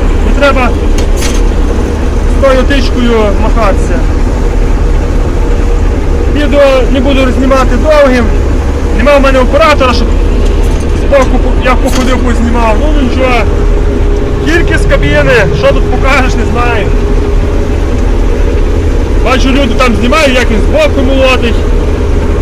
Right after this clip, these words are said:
Хотілося б навіть самому побачити, як цей комбайн збоку молотить. Може б якісь його роботи, корективи вніс. Ну ще, скільки він в мене, я ще збоку не ходив, ні разу. Тільки за рулем. Ну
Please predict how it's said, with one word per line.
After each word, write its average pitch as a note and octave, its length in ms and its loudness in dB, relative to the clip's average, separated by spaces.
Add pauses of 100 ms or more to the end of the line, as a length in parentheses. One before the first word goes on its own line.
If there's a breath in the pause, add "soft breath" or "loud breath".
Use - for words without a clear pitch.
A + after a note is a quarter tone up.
(600)
Хотілося F#4 460 0
б F4+ 40 -2
навіть E4+ 280 0
самому E4 380 0
побачити, C4 340 0
як B3+ 120 0
цей B3 120 0
комбайн B3 380 0
збоку A#3+ 340 0
молотить. A3+ 460 0
Може C#4 200 0
б A#3+ 40 -2
якісь D4+ 260 0 (960)
його C#4 200 2 (160)
роботи, C#4+ 440 2
корективи D4+ 560 0
вніс. A#3+ 220 0 (120)
Ну A3+ 60 0
ще, D#4 300 2 (360)
скільки D4 240 0
він D4 100 0
в C#4 40 0
мене, C#4+ 300 2
я C#4 120 2
ще C#4 140 0
збоку C4+ 440 0
не C4+ 100 0
ходив, A3+ 520 2
ні A#3+ 60 0
разу. G3+ 360 0 (2000)
Тільки D#4+ 420 0
за C#4+ 100 2
рулем. B3 400 0 (1800)
Ну G#4 60 -2